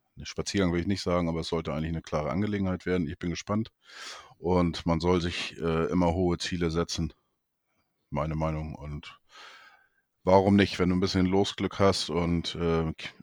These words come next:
ja, Bayern hat eventuell Glück. Die sollen jetzt am Wochenende ja hier in Bremen spielen gegen den Bremer S V.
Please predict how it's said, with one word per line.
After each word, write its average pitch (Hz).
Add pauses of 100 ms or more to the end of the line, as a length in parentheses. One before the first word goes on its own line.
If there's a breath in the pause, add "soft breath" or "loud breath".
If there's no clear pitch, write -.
ja, 85 (800)
Bayern 98
hat -
eventuell 90
Glück. 95 (180)
Die 90
sollen 90
jetzt 90
am 87
Wochenende 87
ja 87
hier 90
in 82
Bremen 101
spielen 107
gegen 95
den 85
Bremer 87
S 82
V. 101